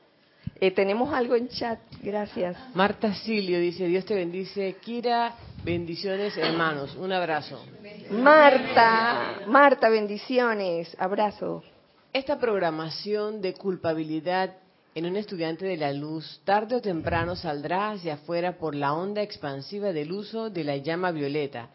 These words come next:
Speaker 2: Y día a día compruebo estar atravesando esos anillos expansivos.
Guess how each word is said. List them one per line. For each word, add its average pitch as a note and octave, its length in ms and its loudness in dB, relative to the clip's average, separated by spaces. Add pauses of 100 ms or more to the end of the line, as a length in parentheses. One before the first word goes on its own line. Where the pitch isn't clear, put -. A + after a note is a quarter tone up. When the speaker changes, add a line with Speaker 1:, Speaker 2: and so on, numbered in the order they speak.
(400)
Speaker 2:
Y D#3+ 100 -6
día B3+ 400 -2
a F3 80 0
día F3 340 -2
compruebo F#3 640 -2
estar F#3 380 -6
atravesando F#3 840 -4
esos A3 320 -8
anillos F#3 400 -4
expansivos. C#3 840 -8